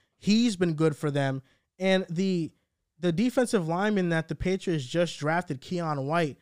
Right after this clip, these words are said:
really impressed me, man. Christian Barmore is good, too. Their defensive line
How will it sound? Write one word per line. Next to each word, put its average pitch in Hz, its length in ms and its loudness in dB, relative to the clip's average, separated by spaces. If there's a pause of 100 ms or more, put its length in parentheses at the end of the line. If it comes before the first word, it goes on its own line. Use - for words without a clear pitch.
(520)
really 214 300 4
impressed 160 480 0
me, 131 80 -2
man. 123 260 -4
Christian 196 400 0
Barmore 180 480 2
is 151 100 -2
good, 170 220 -2
too. 185 300 -2 (240)
Their 180 120 -2
defensive 247 560 -4
line 180 300 -2